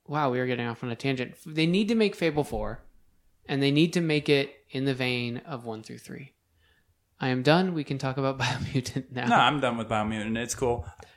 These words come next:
Speaker 2: We don't
Speaker 1: Oh,
Speaker 2: know
Speaker 1: there,
Speaker 2: much,
Speaker 1: honestly,
Speaker 2: just
Speaker 1: there's not much more. You're right.
Speaker 2: Yeah.
Speaker 1: It, it does look like a hack and slash. Um, it's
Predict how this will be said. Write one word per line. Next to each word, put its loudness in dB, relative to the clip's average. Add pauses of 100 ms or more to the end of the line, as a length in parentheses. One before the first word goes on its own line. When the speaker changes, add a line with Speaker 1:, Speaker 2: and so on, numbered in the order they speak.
Speaker 2:
We 0
don't 10
Speaker 1:
Oh, 4
Speaker 2:
know 6
Speaker 1:
there, 12
Speaker 2:
much, 6
Speaker 1:
honestly, 8
Speaker 2:
just 4
Speaker 1:
there's 10
not 8
much 2
more. 2
You're 4
right. 6 (120)
Speaker 2:
Yeah. 2 (100)
Speaker 1:
It, 4 (140)
it 4
does 6
look 0
like 6
a 2
hack 4
and 2
slash. 6 (400)
Um, 6
it's 0